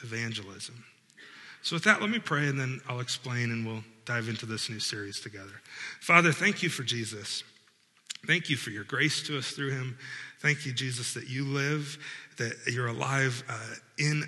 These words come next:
us as well, and because of that, we live. Lord, I pray, uh, this morning that you'd help me to teach your word well and, uh, to teach your commands well. And, uh, let us be obedient. Holy Spirit, would you stir in our hearts? Would you, uh, teach me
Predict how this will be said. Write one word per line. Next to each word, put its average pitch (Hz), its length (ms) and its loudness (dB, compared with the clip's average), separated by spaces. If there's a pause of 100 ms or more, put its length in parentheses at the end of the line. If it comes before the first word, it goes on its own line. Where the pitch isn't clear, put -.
us 147 460 2
as 123 180 -2
well, 131 400 0
and 117 140 -2
because 131 320 -2
of 127 120 -4
that, 127 140 -4 (140)
we 131 140 -4
live. 101 540 -8 (840)
Lord, 143 160 4
I 127 60 6
pray, 156 520 4 (120)
uh, 117 220 0
this - 280 -2
morning 120 320 -4
that 120 120 -4
you'd 120 120 -6
help 143 160 -4
me 143 100 -2
to 123 100 -6
teach - 380 0
your 120 180 -6
word 117 300 -6
well 120 320 -4 (460)
and, 113 260 -4
uh, 113 180 -2
to 120 140 -6
teach 127 240 -2
your 120 120 -4
commands 131 520 -2
well. 107 280 -10 (720)
And, 123 240 -2
uh, 120 80 2
let 135 160 0
us 165 120 0
be 190 140 -4
obedient. 123 580 -4 (220)
Holy 165 220 -4
Spirit, 151 260 0
would 139 120 -2
you 170 60 -2
stir 160 380 0
in 156 80 2
our 147 80 0
hearts? 127 600 -4
Would 127 120 -6
you, 143 320 -2
uh, 127 160 -8
teach - 320 -2
me 139 140 -4